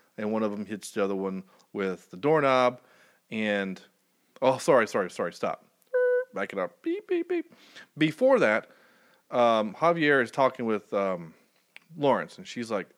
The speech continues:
"I want them gone. I don't, I wanna be here with just you. It's just, just be you and me." And he goes, "But it's kinda nice having people here that appreciate my work." And then you hear a, a crash from upstairs,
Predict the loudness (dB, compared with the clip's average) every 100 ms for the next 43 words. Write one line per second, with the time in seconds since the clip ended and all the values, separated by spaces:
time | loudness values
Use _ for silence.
0 | _ -14 -6 -6 -6 -10 -12 -10 -6 -8
1 | -8 -16 -10 -10 -10 -10 -6 -4 -4 -6
2 | -8 -8 -8 -12 -10 -6 -4 -4 -6 -14
3 | -18 _ -14 -12 -12 -8 -6 -4 -4 -6
4 | -14 _ _ _ _ _ -14 -14 -14 -18
5 | -20 -20 -16 -12 -10 -10 -10 -12 -14 -16
6 | -18 -16 -16 -14 -18 -18 -18 -18 -20 -16
7 | -14 -12 -12 -12 -8 -4 -4 -6 -20 -6
8 | 0 2 2 2 0 0 _ _ -4 -4
9 | -4 4 6 8 4 0 0 0 -2 -2
10 | 0 0 -2